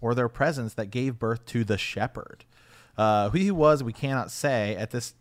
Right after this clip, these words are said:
and his name is lost to history. Some suppose he was a poor beggar, others that he might have, uh, been one of the poor fellows who thought, um, outlawed, still stubborn, ha-, haunted the realm.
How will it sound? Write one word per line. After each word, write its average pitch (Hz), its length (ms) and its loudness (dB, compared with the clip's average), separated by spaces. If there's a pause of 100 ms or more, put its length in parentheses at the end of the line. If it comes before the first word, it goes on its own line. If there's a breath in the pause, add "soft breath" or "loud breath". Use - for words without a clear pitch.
(100)
and 113 140 -2
his 110 160 -2
name 123 240 -2
is 113 100 -4
lost 107 280 -2
to 110 40 -8
history. 127 320 -6
Some 139 240 -4
suppose 117 460 0
he 120 100 -4
was 107 180 -2
a 98 120 -8
poor 95 220 -8
beggar, 135 420 0
others 117 320 2
that 104 100 -6
he 110 140 -6
might 101 240 -4
have, 104 180 -6 (480 soft breath)
uh, 98 80 -4
been 110 180 2
one 110 120 0
of 101 40 -2
the 104 80 -4
poor 123 240 0
fellows 123 440 0
who 117 120 -4
thought, 107 480 0 (380 soft breath)
um, 95 580 -2 (400)
outlawed, 104 480 2
still 151 220 4
stubborn, 135 400 0
ha-, 107 260 -10
haunted 110 440 0
the 104 80 -4
realm. 101 480 -2